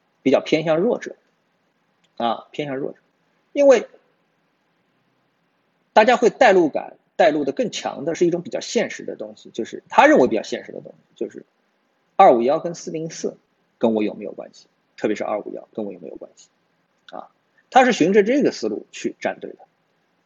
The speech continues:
那么另外一批人再怎么样，他都不会觉得二零、二五幺啊、四零四跟他有关系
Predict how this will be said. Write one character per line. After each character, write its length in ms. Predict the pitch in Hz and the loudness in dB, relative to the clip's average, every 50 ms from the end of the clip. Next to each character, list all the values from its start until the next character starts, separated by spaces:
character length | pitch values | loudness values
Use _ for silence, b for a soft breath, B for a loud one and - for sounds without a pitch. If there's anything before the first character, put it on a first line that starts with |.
| _ _ _ _ _ | _ _ _ _ _
那 120 | - 262 262 | -2 2 6
么 180 | 262 262 233 - - - - - _ _ _ _ _ _ _ _ _ _ _ _ _ | 8 6 6 6 2 -8 -20 -20 _ _ _ _ _ _ _ _ _ _ _ _ _
另 160 | - 277 311 | 4 6 8
外 140 | 294 262 214 | 6 6 4
一 60 | 190 | 2
批 140 | - - 202 | 0 -2 -4
人 360 | 170 139 117 120 139 165 214 - _ _ _ _ _ _ _ _ _ _ _ _ _ | -2 -2 -4 -6 -8 -10 -16 -20 _ _ _ _ _ _ _ _ _ _ _ _ _
再 180 | - - 294 247 | 2 4 4 4
怎 160 | - - 101 | 4 0 -6
么 80 | 101 110 | -6 -8
样， 120 | 117 117 | -8 -6
他 100 | - 175 | -4 -2
都 100 | - 214 | -2 0
不 160 | - 349 320 | 0 0 2
会 160 | - - 123 | 2 2 2
觉 160 | 120 - 110 104 | 2 0 -2 -4
得 80 | 113 | -2
二 200 | - - 127 113 | 0 0 0 0
零、 140 | 107 110 - - | 0 -2 -2 -2
二 160 | 123 120 110 | 0 0 0
五 120 | 104 104 | -2 -4
幺 160 | 101 104 101 101 | -4 -4 -4 -4
啊、 160 | 98 95 92 | -4 -6 -8
四 140 | - - 123 | -8 -8 -6
零 160 | 107 101 107 | -6 -8 -10
四 160 | - - 90 - | -14 -16 -12 -8
跟 100 | 117 110 | -8 -6
他 100 | - 110 | -4 -6
有 120 | 104 - | -6 -6
关 180 | - - 92 - _ | -10 -16 -20 -20 _
系 160 | - - | -20 -20